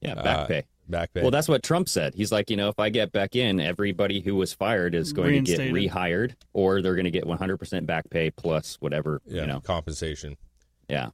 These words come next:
Speaker 2: Yeah, 'cause a lot of times you, you get dishonorably discharged, you know, if you're not gonna follow orders or commands, and then you lose your benefits. Or a
Speaker 3: Yeah.
Speaker 2: lot of, I don't know
Speaker 1: Mm-hmm.
Speaker 2: how that all works, but I know you lose some of your benefits, or you don't get as many benefits.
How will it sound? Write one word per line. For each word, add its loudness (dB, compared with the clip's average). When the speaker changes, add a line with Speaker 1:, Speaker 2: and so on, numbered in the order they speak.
Speaker 2:
Yeah, 4
'cause 2
a 4
lot 8
of -2
times 2
you, 0
you -4
get -2
dishonorably -2
discharged, -6
you -4
know, -4
if -12
you're -4
not -4
gonna -8
follow 0
orders -4
or -8
commands, -6
and -6
then -4
you -6
lose -4
your -6
benefits. -4
Or 2
a 2
Speaker 3:
Yeah. 2
Speaker 2:
lot 6
of, 0
I 0
don't 2
know 0
Speaker 1:
Mm-hmm. 2
Speaker 2:
how 2
that 0
all 2
works, -2
but 2
I 2
know 0
you -2
lose 0
some 0
of -2
your -2
benefits, -2
or 0
you -2
don't 0
get -2
as -6
many 0
benefits. -4